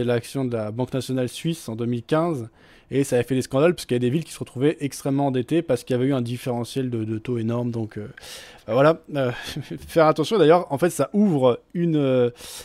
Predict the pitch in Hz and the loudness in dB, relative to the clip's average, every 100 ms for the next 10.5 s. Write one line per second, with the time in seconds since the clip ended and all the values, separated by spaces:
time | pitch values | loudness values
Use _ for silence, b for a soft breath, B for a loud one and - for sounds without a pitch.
0 | B _ - 202 - 147 131 123 135 127 | B _ -4 -2 -2 2 4 4 2 -2
1 | 117 117 156 160 139 127 120 120 147 160 | -2 -6 -4 -4 0 2 2 0 -4 -6
2 | - 190 135 - 165 160 147 127 123 139 | 0 2 2 2 -2 0 0 -2 2 2
3 | 151 - 143 - 208 185 - 160 _ - | 2 -2 -6 -4 -6 -6 -6 -8 _ -14
4 | 180 202 226 190 - 160 160 147 165 214 | -2 0 0 -2 -2 2 2 2 -2 -4
5 | b b b - - 156 - 175 185 - | b b b -12 -2 -2 2 4 4 -2
6 | b b b - 147 185 - 165 135 170 | b b b -2 0 0 -2 -10 -4 -2
7 | 180 - - 135 131 123 160 160 - 170 | -2 -6 -8 -4 -2 -2 -4 -6 -4 -2
8 | 170 - _ _ 139 117 135 131 120 151 | -2 -6 _ _ -10 -4 -2 -2 -2 -2
9 | 151 156 151 - 165 156 - 127 - 170 | 0 2 0 0 -2 -2 -4 -6 0 0
10 | 151 156 156 165 208 | 2 0 0 -2 -4